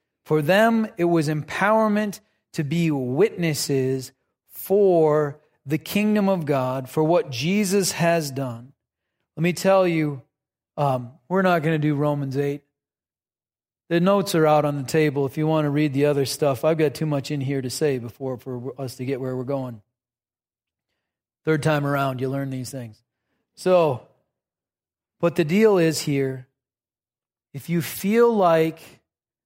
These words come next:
gritting your teeth and trying as hard as you can just isn't working, you need the Holy Spirit of God to empower you. And it's different from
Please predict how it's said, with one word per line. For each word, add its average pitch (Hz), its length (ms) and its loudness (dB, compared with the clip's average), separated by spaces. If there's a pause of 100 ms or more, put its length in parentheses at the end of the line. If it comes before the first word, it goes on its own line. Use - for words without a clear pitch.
(200)
gritting 185 340 0
your 190 160 0
teeth 180 640 -4 (460)
and 131 120 -14
trying 175 480 0
as - 80 -4
hard 180 240 0
as 165 100 -2
you 170 100 -4
can 143 540 -4 (320)
just 160 460 -2
isn't 156 380 -6
working, 147 480 -4 (1080)
you 139 120 -12
need 165 680 -4 (200)
the 135 100 -8
Holy 139 300 -4
Spirit 165 600 -4 (240)
of 139 200 -8
God 139 520 -2 (120)
to 139 160 -16
empower 139 580 -6
you. 117 340 -16 (600)
And 156 120 -2
it's 151 220 -4
different 180 880 -2 (200)
from 151 760 -2